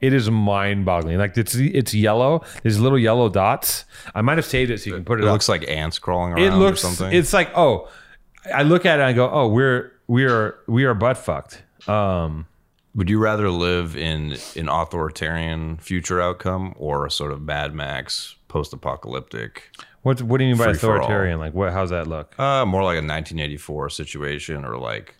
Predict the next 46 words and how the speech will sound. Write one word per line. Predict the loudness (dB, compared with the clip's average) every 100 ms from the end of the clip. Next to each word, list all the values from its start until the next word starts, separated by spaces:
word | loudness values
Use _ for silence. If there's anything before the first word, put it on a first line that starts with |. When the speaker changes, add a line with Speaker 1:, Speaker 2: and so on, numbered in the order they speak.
| _ _ -20 -20 _ _ -4
Speaker 1:
I | 2
mean, | 4
Speaker 2:
maybe | 4
a |
Speaker 1:
we're, | 4
Speaker 2:
little | 2
Speaker 1:
we're | 2
Speaker 2:
worse | 2
Speaker 1:
kind | 4
of | 4
Speaker 2:
than |
Speaker 1:
in | 2
a, |
Speaker 2:
Blade | 2 0
Speaker 1:
we're | 0
kind | 2 2
of | 4
Speaker 2:
Runner. | 2
Speaker 1:
in |
a | 4
version | 4 4 2
of | 2
it | 2
where | 2 2
it's, | 2
like, | 0 0 0
the | -2
sanitized | 0 0 2 0 0 0
version | 0 0 0 0
of | 0
nineteen | 0 -2 -4 -6
eighty-four. | -6 -8 -8 -12 -12 -10
You | -2
know | 0
what | 0
I |
mean? | -2 -4 -6 -10 _ _ _
Speaker 2:
Yeah. | 0 2 2 -2 -6 -12 -10
Speaker 1:
It's, | -4 0
like, | 2
the | 2
fun | -2 0 0 2
version | 2 2 0 0
where | 2 0
it's, | 0
like, | -2 -2 -8